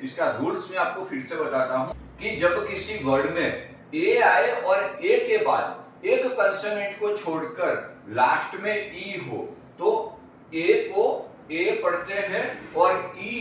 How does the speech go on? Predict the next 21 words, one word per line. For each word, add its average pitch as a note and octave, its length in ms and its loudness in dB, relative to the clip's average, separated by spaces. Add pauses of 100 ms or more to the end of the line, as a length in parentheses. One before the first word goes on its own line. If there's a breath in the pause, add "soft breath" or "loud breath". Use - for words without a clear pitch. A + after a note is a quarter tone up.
जो E3+ 200 2
है - 180 0
वो - 120 2
हमारा C#3+ 380 0 (100)
साइलेंट C3+ 500 0
रहता - 340 -4
है, - 200 -8
ओके। - 380 -2
तो - 80 -4
यहाँ E3+ 340 4
पे D3+ 60 2
आपने E3 280 4
देखा F3 260 0 (420)
बैक D#3 380 8
है, E3+ 160 0 (340)
इसको C3+ 220 -6
हम E3+ 220 0 (280)
बके F#3+ 360 2
नहीं F#3 260 -4
बोलेंगे, F#3 500 -4 (300)
इसको F#3+ 360 -2